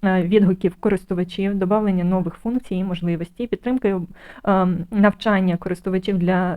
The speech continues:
підвищення їх ефективності і задоволеності, запуск доходного маркетингу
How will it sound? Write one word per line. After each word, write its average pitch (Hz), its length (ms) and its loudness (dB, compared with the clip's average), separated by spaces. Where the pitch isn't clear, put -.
підвищення 185 500 0
їх 175 260 -2
ефективності - 640 -6
і 226 100 0
задоволеності, 175 880 -4
запуск 196 440 0
доходного 180 520 0
маркетингу 170 840 -2